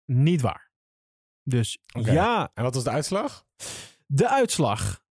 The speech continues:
Speaker 1: is, van de vier, van de veertig stemmen, drieëntachtig procent zegt absoluut. De wedstrijdleiding heeft Max Verstappen benadeeld. En zeventien procent zegt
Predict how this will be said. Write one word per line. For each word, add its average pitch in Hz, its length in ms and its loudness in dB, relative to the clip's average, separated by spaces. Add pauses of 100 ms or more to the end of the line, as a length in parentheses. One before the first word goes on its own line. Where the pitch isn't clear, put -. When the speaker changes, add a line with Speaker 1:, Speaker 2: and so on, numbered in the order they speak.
(140)
Speaker 1:
is, - 540 0 (720)
van 175 300 0
de 190 80 2
vier, 254 340 0
van 214 180 -2
de 208 60 0
veertig 262 320 -2
stemmen, 220 400 0 (520)
drieëntachtig 269 920 0
procent 214 500 0 (100)
zegt 156 520 0 (180)
absoluut. 156 760 0 (420)
De 135 120 0
wedstrijdleiding 160 680 0
heeft 139 320 0
Max 143 300 0
Verstappen 123 580 0
benadeeld. 113 720 2 (680)
En 113 160 -4
zeventien 208 480 0
procent 180 400 0
zegt - 400 0